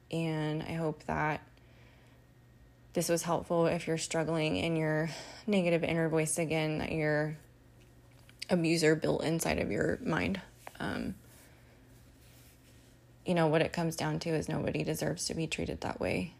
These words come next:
and I have to keep remembering that, and I have to keep remembering that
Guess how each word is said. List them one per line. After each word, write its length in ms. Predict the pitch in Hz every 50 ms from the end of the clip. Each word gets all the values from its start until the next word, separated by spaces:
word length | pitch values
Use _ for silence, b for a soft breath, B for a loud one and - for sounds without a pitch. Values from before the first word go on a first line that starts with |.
| - - - - -
and 480 | 165 160 160 156 151 156 156 156 156 - - - - - - - - - - - - - - - - - - - - - - - - -
I 80 | - 170
have 180 | 170 175 165 -
to 100 | - 165
keep 200 | - 175 165 -
remembering 540 | 151 151 147 143 147 - - - 165 156
that, 260 | 156 160 156 92 - - - - - - - -
and 100 | - 165
I 40 | 165
have 220 | 165 160 160 -
to 80 | - 160
keep 180 | - 165 151
remembering 540 | - 151 151 147 143 147 - - - - -
that 220 | - - - -